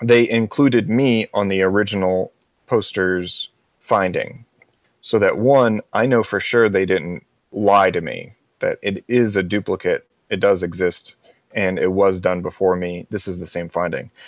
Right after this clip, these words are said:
Number two, it helps me to find that, like, this is, um, uh, this is the same finding as me,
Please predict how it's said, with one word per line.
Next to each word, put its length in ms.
Number 180
two, 280
it 80
helps 240
me 80
to 80
find 320
that, 180
like, 340
this 200
is, 160
um, 360
uh, 200
this 220
is 240
the 80
same 240
finding 360
as 120
me, 360